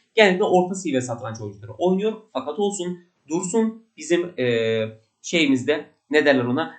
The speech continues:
repertuarımızda, açılış repertuarımızda dursun. Bir sonraki videoda İtalyan oyunuyla alakalı, e, çalışmalarımız devam edeceğiz. Daha sonrasında İtalyan ile alakalı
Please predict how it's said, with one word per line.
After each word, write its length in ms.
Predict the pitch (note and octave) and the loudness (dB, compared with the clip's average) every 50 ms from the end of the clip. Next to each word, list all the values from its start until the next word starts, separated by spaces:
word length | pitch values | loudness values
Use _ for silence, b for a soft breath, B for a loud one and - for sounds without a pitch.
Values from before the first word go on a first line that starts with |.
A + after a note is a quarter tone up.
| - B2 | -4 2
repertuarımızda, 1000 | C#3 D3 D3 D3 E3 E3 E3 E3 - E3 D#3 D3+ D3+ D#3 D3+ D3+ C#3+ C3+ C#3 - | 2 2 2 4 2 0 0 0 0 2 4 4 6 4 2 0 0 -2 -4 -4
açılış 360 | B2+ - - F#3+ G3 F#3 - | -6 -8 -6 -4 -4 -4 -4
repertuarımızda 840 | C3+ B2+ B2+ A#2+ A2 A2 - A#2 A2 A2 A2+ C3 C3 G#3+ - B2+ | -6 -4 -4 -4 -4 -4 -6 -6 -6 -6 -8 -6 -6 -6 -6 -4
dursun. 500 | B2 C3 C3 B2 B2 - D3 D#3 - B B B B B _ | -4 -2 -2 -2 -4 -6 -8 -8 -10 B B B B B _
Bir 100 | - C4+ | 0 0
sonraki 520 | B3 - G#3 F#3 E3+ D#3 - D3 B2 A2 A#2+ | 4 4 4 2 2 0 -4 -10 -14 -6 -4
videoda 540 | F3 G#3 F#3+ - F#3+ - G#2 F2 - - - _ _ | -2 -2 0 -2 -2 -2 -2 -6 -6 -10 -18 _ _
İtalyan 400 | - F3+ - G#3 F#3+ F#3 F#3+ F#3 | -12 -4 2 4 4 6 6 4
oyunuyla 280 | F3 D3+ C3+ B2 B2 B2 | 4 2 0 -2 -2 -2
alakalı, 560 | A#2+ A#2 A2 G#2 G#2 - G#2+ G2 F2+ F#2 - _ _ _ _ - - B2+ B2 | -2 -2 -2 -2 -4 -6 -10 -12 -12 -14 -14 _ _ _ _ -12 -4 0 2
e, 440 | A#2+ A#2 A#2 A2+ A2 A2 A2 G#2+ G#2+ G#2+ G#2+ G#2+ - - | 2 4 4 2 2 2 2 0 0 -2 -6 -8 -10 0
çalışmalarımız 600 | - F3 E3+ E3 E3+ C#3 B2 A2+ G#2 G2+ G2+ C3 | 2 2 2 2 0 -2 -4 -4 -4 -6 0 2
devam 220 | D3 F3 F#3 F#3+ | 4 4 4 4
edeceğiz. 420 | F#3+ F3+ F3+ F#3+ G3 F#3+ F#3+ - _ _ _ _ | 2 0 2 0 -2 -2 -4 -8 _ _ _ _
Daha 180 | - A3+ G#3+ G3 | 4 6 6 6
sonrasında 500 | - E3+ D3+ C3 A2+ A2 - G#2+ G2+ - - | 4 2 0 -2 -2 -4 -8 -12 -14 -12 -12
İtalyan 360 | C3+ - F3+ F3 E3+ E3 D3 | -4 0 0 0 0 0 -2
ile 80 | C3 A#2+ | -4 -2
alakalı 520 | A2 G#2+ G2 - - G2+ F#2+ F#2 F#2 - | -2 -2 -4 -4 -6 -12 -14 -14 -14 -16